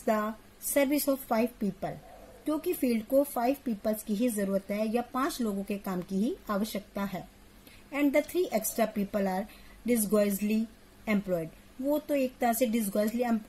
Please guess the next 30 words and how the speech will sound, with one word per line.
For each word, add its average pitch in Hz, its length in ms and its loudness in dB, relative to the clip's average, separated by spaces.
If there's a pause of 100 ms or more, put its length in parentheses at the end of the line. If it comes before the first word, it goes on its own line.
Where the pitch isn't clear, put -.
employed 233 420 4
है, 262 80 4
यानी 233 240 2
कि 254 160 -2
वो 247 140 6
एक 254 140 4
तरह 254 120 2
से 277 120 2
नियोजित 254 480 4
तरीके 240 320 2
से 262 140 -2
काम 220 280 -2
कर 214 180 0
रहे 196 180 2
हैं, 202 180 -2 (360)
पर 226 120 4
वास्तव 202 320 0
में 254 100 4
उन्हें 220 300 0
वहां 214 180 2 (100)
काम 208 180 -2
करने 190 300 -2
की 214 120 -2
कोई 196 220 -2
आवश्यकता 190 520 -6 (280)
नहीं 190 240 2
है। 156 220 -10 (500)
In 311 120 2 (120)
case 370 240 -2
of 381 120 -6